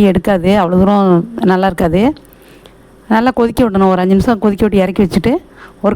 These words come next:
கடாயில எ-, நாலஞ்சு ஸ்பூன் எண்ணெய் ஊத்தி, கடுகு அரை ஸ்பூன்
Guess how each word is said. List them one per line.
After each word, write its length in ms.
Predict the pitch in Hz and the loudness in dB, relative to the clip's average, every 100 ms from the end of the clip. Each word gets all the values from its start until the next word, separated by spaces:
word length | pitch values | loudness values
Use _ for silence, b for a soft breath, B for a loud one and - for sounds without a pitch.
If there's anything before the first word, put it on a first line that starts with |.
| 208 | -2
கடாயில 400 | 202 220 214 240 359 - 254 | -2 -2 0 0 -2 -2 -2
எ-, 80 | 208 196 | 0 -2
நாலஞ்சு 280 | 208 214 180 | -2 -2 0
ஸ்பூன் 200 | 233 220 | 0 2
எண்ணெய் 180 | 196 208 190 | 2 2 2
ஊத்தி, 200 | 160 285 - B B B B _ 208 | 2 0 0 B B B B _ -4
கடுகு 240 | 214 240 190 | -2 0 0
அரை 100 | 175 | 0
ஸ்பூன் 260 | - 214 294 | 0 0 0